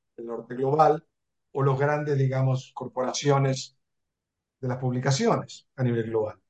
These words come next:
Eso en América Latina, la, las, las revistas, por lo menos de comunicación, estudios culturales, no tienen ese tipo de apoyo. Mucho más a trabajo, digamos,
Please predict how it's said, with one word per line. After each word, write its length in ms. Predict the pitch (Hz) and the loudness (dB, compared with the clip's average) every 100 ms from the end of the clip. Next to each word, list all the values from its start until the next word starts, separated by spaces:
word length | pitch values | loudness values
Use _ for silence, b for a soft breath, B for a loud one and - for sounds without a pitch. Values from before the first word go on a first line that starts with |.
| _ _ _ _ _ _ - | _ _ _ _ _ _ -12
Eso 200 | 151 160 | -6 -2
en 60 | |
América 360 | 156 151 147 147 | 2 2 4 2
Latina, 260 | 139 156 151 | 2 2 2
la, 260 | 139 127 | 2 2
las, 300 | 127 127 - | 0 -4 -4
las 140 | 131 127 | 0 4
revistas, 680 | 131 143 135 143 139 - _ _ | 4 4 2 2 2 -2 _ _
por 120 | 127 | -2
lo 80 | 127 | 0
menos 180 | 151 131 | 0 0
de 80 | |
comunicación, 680 | 123 120 123 123 - 165 156 | -2 -4 -6 -6 -4 0 0
estudios 280 | 131 151 139 | 0 -4 -4
culturales, 500 | 139 135 151 160 151 | -6 -2 2 2 2
no 160 | 143 | 0
tienen 600 | 143 190 196 165 117 110 _ _ _ _ _ _ _ _ _ | 2 2 4 2 -2 -8 _ _ _ _ _ _ _ _ _
ese 120 | 131 | -14
tipo 300 | 135 131 139 123 | -10 -8 -6 -6
de 120 | 117 | -6
apoyo. 540 | 123 160 160 - - b b _ | -10 -10 -10 -10 -14 b b _
Mucho 320 | 127 135 143 143 | -10 -8 -2 0
más 200 | 143 139 | 2 0
a 60 | 131 | 0
trabajo, 580 | 131 135 131 127 123 | 4 4 2 0 -2
digamos, 460 | 120 123 127 123 - | 0 0 0 -2 -6